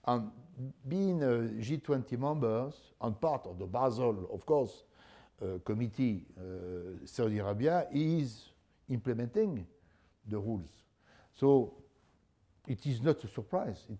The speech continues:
because it's a sur-, the surprise that they are now in the, in the, in the, in the,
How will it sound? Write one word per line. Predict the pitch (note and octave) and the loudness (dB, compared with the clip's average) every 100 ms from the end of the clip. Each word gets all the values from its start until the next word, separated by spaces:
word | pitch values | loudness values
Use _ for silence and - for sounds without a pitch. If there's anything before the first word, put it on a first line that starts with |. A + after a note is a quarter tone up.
| - | -6
because | B2 C3+ D3 C3+ G2+ - - _ _ - | -4 0 2 2 -2 -12 -20 _ _ -6
it's | A#2+ | -2
a | A#2 | -2
sur-, | C3 G2 | -4 -6
the | A2 A2+ | -6 -4
surprise | A#2 G#2 D3+ B2 | -4 2 2 2
that | G#2 | 0
they | A2 | 4
are | D3 C#3 - - - _ _ _ - _ _ A#2+ | 4 4 0 -14 -20 _ _ _ -20 _ _ 2
now | D3 C3+ G2+ - - - | 6 6 4 -4 -8 -2
in | C#3 | 0
the, | A#2 - C3 | 2 0 0
in | B2+ | -2
the, | B2 A2+ A#2+ | 0 -2 -2
in | A2+ | -2
the, | A2 | -2
in | G#2 G#2 | -4 -4
the, | G#2 G2+ F#2+ | -4 -6 -8